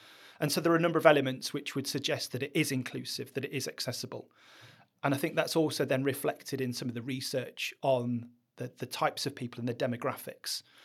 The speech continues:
So there've certainly been a number of studies that would talk about how parkrun has been successful or has degrees of success in attracting people that are inactive or sedentary,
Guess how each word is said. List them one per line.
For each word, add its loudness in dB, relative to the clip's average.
So 2
there've 0
certainly 2
been 2
a 2
number 2
of 0
studies -4
that -4
would -8
talk -2
about -4
how -4
parkrun 0
has -4
been -4
successful -2
or -4
has -2
degrees -4
of -12
success -6
in -4
attracting -8
people -10
that -4
are -4
inactive -10
or -12
sedentary, -12